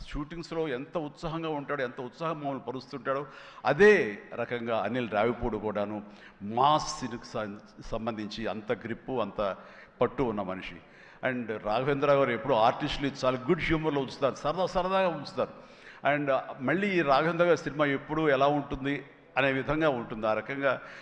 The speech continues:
ఈ సినిమాలో ఆర్టిస్టులతో ఉండటం, ఉండటం, సరదాగా ఉండటం కానీ, and అరమరిక లేక ఉండటం కానీ, షూటింగ్ గ్యాప్‌లో తన, తన జోకులతోటి వాళ్ళు నవ్వించడం కానీ,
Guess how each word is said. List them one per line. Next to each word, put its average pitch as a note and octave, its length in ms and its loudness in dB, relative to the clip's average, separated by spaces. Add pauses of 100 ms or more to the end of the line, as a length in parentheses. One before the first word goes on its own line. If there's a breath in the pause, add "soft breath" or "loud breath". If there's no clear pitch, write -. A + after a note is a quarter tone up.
(240 loud breath)
ఈ B2+ 100 0
సినిమాలో B2 800 0 (140)
ఆర్టిస్టులతో C#3 840 -2
ఉండటం, A#2 600 -4
ఉండటం, A#2 260 -8
సరదాగా A#2 420 -2
ఉండటం A2+ 400 -6
కానీ, G#2 320 -8 (460 loud breath)
and A#2 100 -2
అరమరిక B2+ 440 -2
లేక B2 200 0
ఉండటం A#2 400 -4
కానీ, A2+ 280 -4
షూటింగ్ B2 480 -6
గ్యాప్‌లో A#2 640 0 (100)
తన, G#2+ 120 -4
తన G#2 200 -6 (440)
జోకులతోటి B2+ 580 -6
వాళ్ళు G#2+ 240 -2
నవ్వించడం A#2 460 -6
కానీ, A2 280 -6